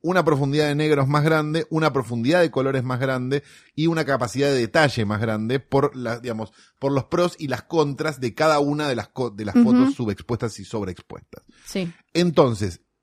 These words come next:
Speaker 1: eso lo, te das mucha cuenta, sobre todo en la película, porque la película está filmada, daría la sensación de que está filmada casi sin luces por momentos, y que, por ejemplo, cosas que serían imposibles, piensen en términos de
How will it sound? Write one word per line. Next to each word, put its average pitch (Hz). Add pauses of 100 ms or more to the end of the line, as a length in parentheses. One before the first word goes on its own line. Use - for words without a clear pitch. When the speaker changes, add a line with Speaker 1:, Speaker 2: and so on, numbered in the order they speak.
(100)
Speaker 1:
eso 180
lo, 160
te 156
das 143
mucha 190
cuenta, 160
sobre 127
todo 151
en 135
la 110
película, 147
porque 117
la 107
película 139
está 139
filmada, 135
daría 120
la 139
sensación 131
de 127
que -
está 120
filmada 127 (300)
casi 151
sin 147
luces 135
por 117
momentos, 120 (420)
y 113
que, 123
por 120
ejemplo, 107
cosas 123
que 110
serían 135
imposibles, 139
piensen 123
en 104
términos 123
de 95